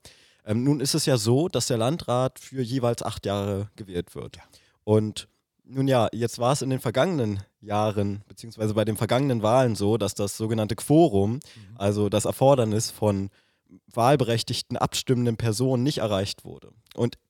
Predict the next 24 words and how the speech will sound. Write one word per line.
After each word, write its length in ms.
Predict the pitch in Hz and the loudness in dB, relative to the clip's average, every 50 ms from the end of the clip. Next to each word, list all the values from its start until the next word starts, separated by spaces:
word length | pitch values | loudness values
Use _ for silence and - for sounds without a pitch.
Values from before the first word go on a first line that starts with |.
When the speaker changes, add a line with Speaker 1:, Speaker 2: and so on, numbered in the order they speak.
| _ - | _ -4
Speaker 1:
meine 260 | 120 123 143 175 180 | -2 0 0 0 -2
Theorie 360 | - - 170 156 147 156 143 | -2 0 0 0 2 0 0
ist, 200 | 120 143 - - | -2 -4 -2 -4
dass 140 | 127 - - | -6 -6 -6
es 100 | 120 - | -8 -4
auch 160 | - 113 - | -4 -4 -2
darauf 300 | - 131 131 147 147 - | -2 0 0 0 0 -2
zurückzuführen 600 | - - 139 131 - - - - - 135 131 131 | -4 -6 -6 -6 -6 -14 -16 -16 -10 -8 -6 -4
ist, 200 | 98 127 - - | -4 -6 -4 -4
dass 120 | 113 107 - | -6 -8 -4
viele 200 | - 160 139 131 | -4 -4 -2 0
Leute 260 | 120 120 120 - - | 0 0 0 0 0
gar 140 | - 113 113 | -2 -2 -2
nicht 120 | 120 113 | -2 -4
so 80 | - 113 | -6 -6
genau 300 | 110 110 107 107 98 104 | -2 -2 -2 -2 -2 -2
wissen, 400 | 117 160 - - - 160 165 170 - _ _ _ | -2 -2 -2 -2 -4 -6 -6 -8 -14 _ _ _
was 320 | _ 104 123 139 - - - _ | _ -4 -4 -4 -4 -8 -8 _
ein 160 | - 113 113 | -4 -2 0
Landrat 420 | 110 113 120 - - 110 107 - | 0 0 -2 -2 -4 -4 -4 -4
eigentlich 320 | - 98 95 - - - - | -4 -6 -6 -8 -12 -18 -16
genau 240 | - 87 85 85 67 | -10 -6 -6 -6 0
macht. 380 | 78 139 170 180 - _ _ _ _ _ _ _ _ _ _ | 0 0 0 0 -4 _ _ _ _ _ _ _ _ _ _
Und 300 | 117 113 113 104 - | -4 -2 -2 -4 -8